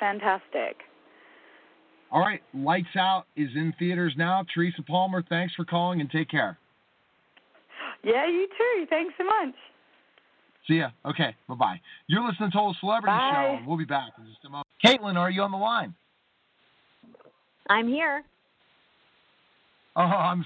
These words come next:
Speaker 2: so excited to welcome to the program star from A B C's The Bachelorette and The Bachelor, Caitlin Bristowe.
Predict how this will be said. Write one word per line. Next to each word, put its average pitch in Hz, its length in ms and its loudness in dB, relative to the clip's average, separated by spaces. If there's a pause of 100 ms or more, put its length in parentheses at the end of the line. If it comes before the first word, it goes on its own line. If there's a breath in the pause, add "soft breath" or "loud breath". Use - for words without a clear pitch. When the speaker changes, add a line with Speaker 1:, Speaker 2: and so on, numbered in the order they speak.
Speaker 2:
so 180 140 -4
excited 165 300 -6
to 160 60 -4
welcome 160 300 -4
to 143 60 -8
the 113 60 -20
program 143 540 -2 (460 loud breath)
star 190 280 2
from 160 120 -2
A 175 120 2
B 170 120 -2 (120)
C's 180 240 -2
The 160 60 -6
Bachelorette 170 720 -2
and 170 300 0
The 147 40 -4
Bachelor, 156 640 -2 (320 loud breath)
Caitlin 175 460 0
Bristowe. 151 560 -2